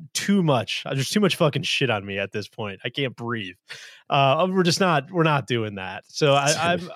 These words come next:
Speaker 1: I'm not gonna be really acknowledging the Barbasol, I don't think, beyond, beyond this rant. I think there's plenty of, like, "Oh, but D J, that's where the good stories are, and that's where these guys are just grinding." Try-, I'm like, "You know what?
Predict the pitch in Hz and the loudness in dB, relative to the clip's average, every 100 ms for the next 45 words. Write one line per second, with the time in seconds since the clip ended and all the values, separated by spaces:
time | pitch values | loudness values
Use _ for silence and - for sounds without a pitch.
0 | - 156 180 165 160 139 131 120 107 123 | -2 0 2 0 0 0 0 -2 -4 -2
1 | 123 110 113 107 107 110 101 107 104 104 | 0 -2 -4 -6 -6 -8 -8 -6 -6 -4
2 | 120 110 107 104 117 101 - 110 107 107 | -2 -2 -2 -4 -8 -10 -10 -6 -6 -6
3 | 104 _ - - _ - 147 143 135 135 | -10 _ -20 -20 _ -2 2 2 2 0
4 | - 120 120 156 160 123 139 123 127 113 | 0 -4 0 0 0 -2 0 -2 -2 -4
5 | _ 135 127 127 110 113 107 101 _ _ | _ -4 -2 -2 -2 -2 -2 -4 _ _
6 | _ _ 185 220 185 185 208 196 202 190 | _ _ 0 0 0 -4 -2 0 0 -2
7 | 165 202 196 165 120 175 123 - 196 208 | -2 -2 0 -2 -4 -4 -4 -4 0 4
8 | 202 170 196 190 180 165 185 - 185 180 | 4 2 2 4 2 0 -4 -6 -4 -4
9 | 147 202 180 160 151 160 123 170 170 180 | -4 -2 0 0 -2 -4 -4 -4 -2 -2
10 | 170 156 190 160 185 180 226 220 220 214 | -2 -2 -2 -2 -4 -4 0 4 4 2